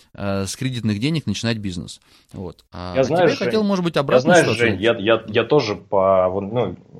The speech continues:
Speaker 2: как бы в свободное от работы время, а, от, от своих, м, ну, в общем, я консультирую по предпринимательству в том числе, да, и я бы,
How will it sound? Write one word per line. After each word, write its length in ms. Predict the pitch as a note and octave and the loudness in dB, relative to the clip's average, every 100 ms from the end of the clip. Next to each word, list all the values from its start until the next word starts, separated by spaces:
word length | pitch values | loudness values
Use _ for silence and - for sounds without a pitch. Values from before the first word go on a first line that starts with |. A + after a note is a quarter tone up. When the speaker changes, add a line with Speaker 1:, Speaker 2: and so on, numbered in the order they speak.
| - _ | -20 _
Speaker 2:
как 140 | - - | -20 -18
бы 80 | - | -18
в 80 | |
свободное 560 | - C3 C3 D3+ A2+ G#2 | -2 0 4 2 2 -2
от 100 | - | -2
работы 400 | G#2+ A2+ G#2 G2 | -4 -4 -6 -8
время, 420 | G2 D3+ C3+ F#2 - _ | -4 -4 -4 -8 -14 _
а, 440 | G#2 - - D#2 - - | -8 -8 -10 -14 -18 -20
от, 260 | - - - _ - | -16 -16 -16 _ -20
от 200 | G2+ - | -18 -6
своих, 380 | B2 G#2+ - - _ _ - - | -2 -2 -4 -14 _ _ -20 -16
м, 220 | G#2+ G2+ - _ _ - - | -14 -14 -16 _ _ -12 -2
ну, 220 | D#3+ G#2 - - - - _ - | -2 -2 -10 -20 -20 -20 _ 0
в 60 | |
общем, 220 | C#3+ D3+ A#2 | 2 2 0
я 160 | D3+ | 0
консультирую 600 | C#3 B2 B2 A#2+ D3+ B2 | 0 -2 -2 0 2 2
по 100 | G#2 | 0
предпринимательству 880 | G2+ B2 B2 C3+ E3 G3 G3 B2+ - | -2 -4 -2 0 4 4 2 -6 -12
в 80 | F#2 | -14
том 200 | - F#2+ | -12 -12
числе, 400 | F2 - - F#2+ | -12 -16 -10 -8
да, 320 | F#2+ B2+ C#3 - _ _ _ | -2 -2 -2 -10 _ _ _
и 800 | - A#2 A#2+ A#2+ A#2 A#2 A2+ A2 | -4 0 4 4 4 4 4 2
я 320 | G#2 G#2 B2+ | -2 0 2
бы, 220 | A#2+ A2+ | 4 2